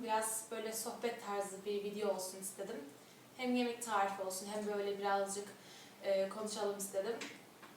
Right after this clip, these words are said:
Ee, zaten YouTube'da videolarımı, e, izleyenler bilir.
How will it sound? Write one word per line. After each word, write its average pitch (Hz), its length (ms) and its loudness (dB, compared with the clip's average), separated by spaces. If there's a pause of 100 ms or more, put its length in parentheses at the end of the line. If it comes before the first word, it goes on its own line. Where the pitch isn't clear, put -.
(880)
Ee, 196 340 -2
zaten 311 480 4
YouTube'da 277 840 4 (180)
videolarımı, 277 500 4 (200)
e, 226 100 0 (540)
izleyenler 247 720 4
bilir. 220 240 0